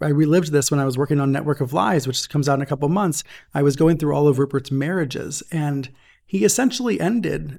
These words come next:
eh, more than one of his marriages, um, because, you know, the wife at the time wanted him to stop working, or at least to slow down a little <laughs> bit.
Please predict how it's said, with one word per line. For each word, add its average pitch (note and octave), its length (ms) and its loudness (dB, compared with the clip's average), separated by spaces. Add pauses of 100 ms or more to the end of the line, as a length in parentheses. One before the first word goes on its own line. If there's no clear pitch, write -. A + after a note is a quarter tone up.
eh, G3 140 -4
more F3+ 240 0
than F3+ 160 2
one F3 120 0
of F#3+ 80 -2
his D3+ 140 0
marriages, - 600 -4 (420)
um, D3 300 -4 (360)
because, G3 580 -2
you G#3 80 6
know, F3 160 2
the E3+ 120 0
wife F3 260 2
at F3+ 60 0
the F#3 80 -2
time F3 260 0
wanted F#3 200 4
him F#3 60 4
to E3+ 60 -2
stop F3 240 0
working, D#3 420 -4
or F3+ 120 2
at F3+ 80 2
least G3 180 4
to F#3+ 80 0
slow - 460 -2
down D#3+ 420 0
a D3 60 0
little C3+ 240 0
<laughs> - 140 -6
bit. - 260 -4